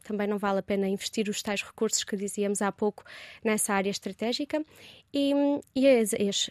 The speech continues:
as, as políticas da empresa são realmente excelentes nesse, nesse sentido.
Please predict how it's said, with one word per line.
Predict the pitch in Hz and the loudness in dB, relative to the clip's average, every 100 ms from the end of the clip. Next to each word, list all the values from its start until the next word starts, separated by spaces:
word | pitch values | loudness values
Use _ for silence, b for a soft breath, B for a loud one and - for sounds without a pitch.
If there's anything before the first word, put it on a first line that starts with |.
| - | -6
as, | 214 190 | -6 -4
as | 190 - | -4 -6
políticas | - 233 226 202 208 196 | 2 4 4 2 -2 0
da | |
empresa | 196 190 202 190 196 | 0 0 -2 -2 -2
são | - | -2
realmente | 196 196 190 185 185 185 196 190 B B B B - | -4 -4 -2 -2 -2 -4 -6 -10 B B B B -4
excelentes | 208 - 190 180 180 - | -2 0 -2 -4 -4 -8
nesse, | 190 185 - - 190 | -6 -4 -4 -4 -4
nesse | 185 185 - | -4 -4 -6
sentido. | - 190 - 175 | -6 -6 -6 -10